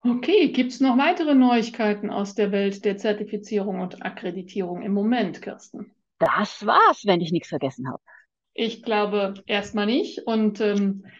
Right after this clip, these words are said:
Speaker 1: wir dürfen gespannt sein. Ich hab mir eben das neue Video angeschaut von, ähm, einem der, ähm, Verantwortlichen in Lexington. Von daher, sie sind ganz begeistert, wie toll die Welt mitzieht und diese Veränderungen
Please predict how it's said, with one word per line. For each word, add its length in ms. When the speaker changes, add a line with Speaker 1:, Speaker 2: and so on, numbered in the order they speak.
Speaker 1:
wir 200
dürfen 300
gespannt 440
sein. 180
Ich 100
hab 120
mir 180
eben 280
das 200
neue 360
Video 360
angeschaut 720
von, 500
ähm, 420
einem 360
der, 380
ähm, 800
Verantwortlichen 760
in 180
Lexington. 720
Von 180
daher, 520
sie 140
sind 400
ganz 340
begeistert, 720
wie 280
toll 640
die 140
Welt 380
mitzieht 640
und 300
diese 200
Veränderungen 880